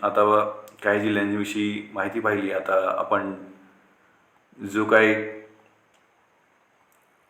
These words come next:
सातारा, नाशिक, धुळे, नंदुरबार, जळगाव, अहिल्यानगर आणि अमरावती याविषयी माहिती पाहिलेली आहे आणि त्यांना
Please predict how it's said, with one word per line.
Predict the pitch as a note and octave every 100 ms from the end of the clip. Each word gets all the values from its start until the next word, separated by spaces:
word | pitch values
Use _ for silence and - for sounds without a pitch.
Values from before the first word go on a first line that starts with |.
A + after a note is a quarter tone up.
| _ _ _ _ _ _ _ _ _ _ _ _ _ _ -
सातारा, | - A#2+ A2+ A#2 A2+ G2 G2
नाशिक, | G2+ G#2+ - G#2 G2+
धुळे, | G2+ A2 G#2+
नंदुरबार, | G#2+ G#2 G#2 G#2 G#2 F#2+ - - - - - - - G#2
जळगाव, | A2 G#2+ G#2 -
अहिल्यानगर | G#2 G#2 A2 G#2+ G2 G2
आणि | G2 F#2+ G2 G#2
अमरावती | G2+ G#2+ G#2 G2+ F#2 F#2 F#2+
याविषयी | G2 G2 G2 G2 G2 G2 G2+
माहिती | G2+ F#2+ G2 G2+
पाहिलेली | G2+ G2 F#2+
आहे | F#2+ A#2 -
आणि | F#2 F#2+ F#2+ F#2+
त्यांना | G2+ G2